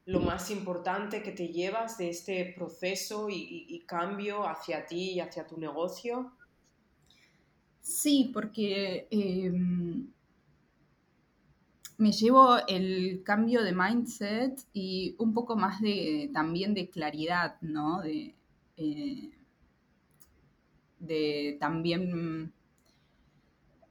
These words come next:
Speaker 2: eh, conectar un poquito más con, con la excelencia que con la exigencia, ¿no? Que a veces, que creo que lo vimos
Speaker 1: Mm.
Speaker 2: mucho, em,
Speaker 1: Mm,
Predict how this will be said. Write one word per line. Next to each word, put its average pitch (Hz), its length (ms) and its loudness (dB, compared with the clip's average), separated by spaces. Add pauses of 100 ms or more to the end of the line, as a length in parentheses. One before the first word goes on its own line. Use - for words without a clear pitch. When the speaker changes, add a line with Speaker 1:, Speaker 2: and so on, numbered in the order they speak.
(120)
Speaker 2:
eh, 165 640 -2 (280)
conectar 190 480 4
un 233 80 4
poquito 202 960 2 (1400)
más 180 440 4
con, 180 760 0 (720)
con 185 260 0
la 165 60 2
excelencia 180 720 2
que 156 140 -6
con 151 220 0
la 147 60 0
exigencia, 160 760 -4
¿no? 156 220 0
Que 156 140 -4
a 147 120 -2
veces, 160 520 -6
que 147 220 -4
creo 170 160 -4
que 170 80 -4
lo 156 120 0
vimos 156 240 0
Speaker 1:
Mm. - 20 -8 (100)
Speaker 2:
mucho, - 500 -6 (440)
em, 147 360 -2
Speaker 1:
Mm, 135 280 0